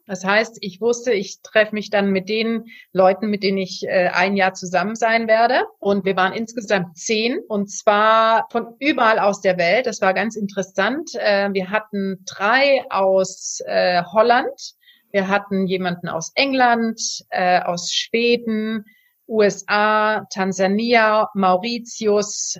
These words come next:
Also es war wirklich eine ganz bunt durchgemischte Gruppe. Und ich bin dann mit einer zusammen als Zeltpartnerin sozusagen zusammengerückt. Wir waren ungefähr gleich alt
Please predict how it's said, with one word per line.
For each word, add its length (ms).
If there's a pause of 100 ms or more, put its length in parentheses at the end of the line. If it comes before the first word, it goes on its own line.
Also 220
es 100
war 160
wirklich 300
eine 120
ganz 600
bunt 440
durchgemischte 920
Gruppe. 420 (300)
Und 260
ich 180
bin 200
dann 340 (100)
mit 440 (800)
einer 880
zusammen 840
als 720 (180)
Zeltpartnerin 1120
sozusagen 840 (380)
zusammengerückt. 760
Wir 200
waren 420
ungefähr 340
gleich 420
alt 400